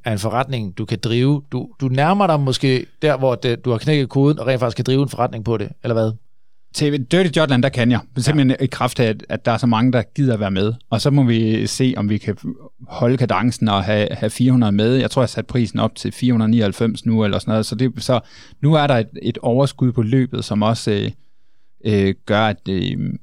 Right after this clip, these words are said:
Speaker 2: at det også er sjovt at holde,
Speaker 1: Mm.
Speaker 2: og man kan betale sig fra nogle af de sådan mest lavpraktiske opgaver, som man ikke skal suges rundt. Men altså, jeg bruger jo også... Øh, jamen, om,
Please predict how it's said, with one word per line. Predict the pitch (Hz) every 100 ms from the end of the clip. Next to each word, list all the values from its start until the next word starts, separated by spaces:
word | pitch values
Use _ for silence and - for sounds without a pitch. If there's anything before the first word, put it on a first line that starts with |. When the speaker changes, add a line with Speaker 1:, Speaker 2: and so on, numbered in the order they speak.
| -
Speaker 2:
at | 113 110
det | 101
også | -
er | 107
sjovt | - 123 104
at | -
holde, | 107 107 120 127
Speaker 1:
Mm. | 123
Speaker 2:
og | 104
man | 104 98
kan | - 113
betale | 87 - 135 101
sig | - -
fra | 104 92 90 - - -
nogle | - 113 113 110
af |
de | -
sådan | - 113
mest | 107 120 -
lavpraktiske | 95 101 117 90 - 107 95 -
opgaver, | 107 - 110 107
som | -
man | 104
ikke | 107 -
skal | 101 98 -
suges | - 127 131 -
rundt. | 104 - - - - - - - -
Men | 110 110
altså, | 107
jeg | 107 -
bruger | 113 143 139
jo |
også... | 120 131 - 117
Øh, | 101 95 92 87 - - - - - - - - - - - - - - - - - -
jamen, | 95
om, | - 120